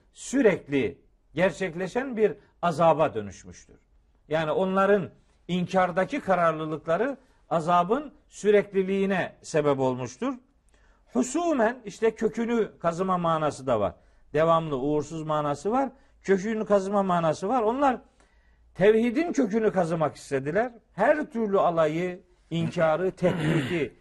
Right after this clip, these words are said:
<clears throat> Hazreti Hud'a ve inananlara yönelten bu adamlara karşı husum denen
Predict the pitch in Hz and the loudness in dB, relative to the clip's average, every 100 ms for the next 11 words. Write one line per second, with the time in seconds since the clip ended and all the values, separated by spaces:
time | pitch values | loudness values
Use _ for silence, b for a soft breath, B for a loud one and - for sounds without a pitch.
0 | _ _ 143 151 165 170 151 165 156 185 | _ _ -6 -4 -4 -4 -4 -4 -2 -2
1 | 160 143 156 151 151 143 143 143 147 147 | 0 -2 -2 -6 -6 -2 0 0 0 -2
2 | 135 139 135 151 139 135 139 139 143 185 | -4 -6 -6 -2 0 0 -2 -2 0 0
3 | 175 151 - 233 254 b b b _ 170 | 0 -2 -2 -6 -6 b b b _ -8
4 | - 220 254 220 170 147 143 156 214 269 | -4 2 2 4 0 0 0 2 -2 -6